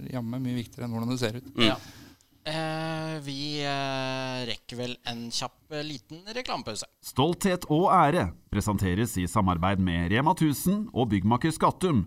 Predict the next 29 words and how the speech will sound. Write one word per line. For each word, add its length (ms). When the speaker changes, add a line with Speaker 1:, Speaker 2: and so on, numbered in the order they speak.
Speaker 4:
som 180
inntil 320
videre 300
fortsatt 460
er 140
i 40
Arnkvernveien, 840
midt 300
mellom 300
Olerud 420
og 160
E 120
seks. 440
Speaker 3:
De, 220
eh, 460
hvem, 280
eh, 460
hvem 160
synes 160
dere 240
at, 160
eh, 400
har 240
gjennom 280
den 200
siste 360
perioden 400
stikket 440
seg 160